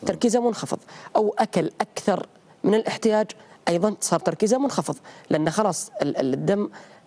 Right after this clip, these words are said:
توجه بشكل كبير لعمليات الهضم، وأهملنا موضوع التركيز أو العطاء الدراسي. فبالتالي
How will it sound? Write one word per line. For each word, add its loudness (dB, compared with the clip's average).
توجه 2
بشكل 0
كبير 0
لعمليات 2
الهضم، 0
وأهملنا 2
موضوع 2
التركيز 0
أو 2
العطاء 0
الدراسي. 0
فبالتالي 0